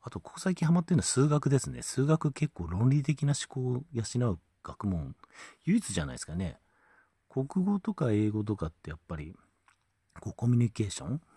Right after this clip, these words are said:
で、歴史はもう過去から学ぶみたいな形。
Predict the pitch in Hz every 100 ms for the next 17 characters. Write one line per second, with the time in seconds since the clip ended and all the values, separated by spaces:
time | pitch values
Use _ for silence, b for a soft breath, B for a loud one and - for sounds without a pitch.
0 | B B B 110 123 117 113 107 107 113
1 | - - 170 78 92 98 - - 92 76
2 | 73 67 78 80 85 71 69 73 73 -
3 | - - 139